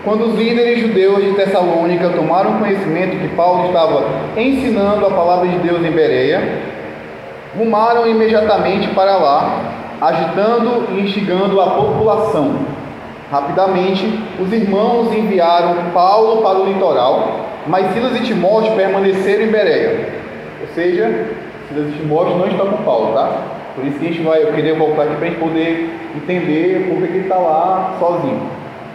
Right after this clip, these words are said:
Os irmãos que acompanhavam Paulo o conduziram até Atenas. Então, a gente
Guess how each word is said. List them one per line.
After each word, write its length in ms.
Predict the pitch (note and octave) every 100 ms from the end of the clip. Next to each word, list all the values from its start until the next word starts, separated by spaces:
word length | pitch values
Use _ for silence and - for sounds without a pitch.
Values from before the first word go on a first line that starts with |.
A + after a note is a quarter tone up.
| - - - -
Os 100 | F3 F#3+
irmãos 420 | A3 G#3+ A#3 C4+
que 60 | B3
acompanhavam 640 | A#3 G#3+ F#3+ E3+ - -
Paulo 540 | D#3 D#3 F#3 G3 -
o 20 | F3
conduziram 760 | G#3 A3 A3 A3+ A3 A3+ A#3 A3+
até 540 | G3+ - G3 A#3 - -
Atenas. 600 | F3 - F#3 D3+ A2+ - - - -
Então, 120 | - A#2+
a 20 |
gente 140 | B2+